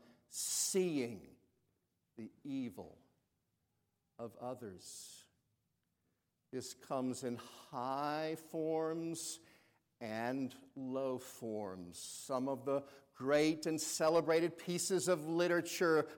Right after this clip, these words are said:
high art, seem to be delving into evil,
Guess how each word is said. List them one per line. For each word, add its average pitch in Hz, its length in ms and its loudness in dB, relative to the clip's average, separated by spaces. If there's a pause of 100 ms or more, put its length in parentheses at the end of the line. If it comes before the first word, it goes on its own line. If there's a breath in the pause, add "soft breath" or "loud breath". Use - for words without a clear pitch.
(120)
high 170 640 6 (280 loud breath)
art, 180 640 10 (200 loud breath)
seem 202 600 4
to 202 140 2
be 196 400 2 (100)
delving 214 760 6
into 202 1000 6 (1500 loud breath)
evil, 190 640 -6